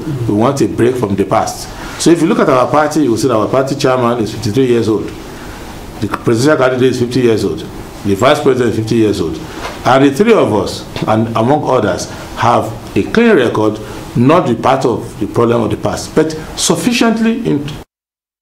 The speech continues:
experience in the private sector and in normal working of projects. And that, what that tells you is that just like Abiola was an accountant, I'm a lawyer,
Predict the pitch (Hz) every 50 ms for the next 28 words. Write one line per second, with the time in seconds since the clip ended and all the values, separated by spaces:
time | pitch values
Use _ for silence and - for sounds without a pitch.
0 | _ _ - 269 247 170 120 98 85 - - - - - - - 127 135 120 110
1 | 143 151 156 160 156 151 - - 110 107 107 110 - - - - - - - -
2 | - 117 117 117 117 113 113 113 110 117 151 170 175 170 170 165 160 165 - 117
3 | 113 139 143 - - 139 127 117 110 113 - 110 101 - - - - - - -
4 | - - - - - - - 123 131 139 214 254 247 226 - 143 208 - 170 190
5 | 190 190 185 180 175 170 170 160 160 135 135 117 107 117 104 101 95 - - -
6 | - - - - - 190 202 180 131 - 127 127 127 156 151 156 151 156 135 123
7 | 107 104 101 98 95 - - 175 165 165 175 165 160 160 156 139 120 101 101 101
8 | 101 110 117 131 -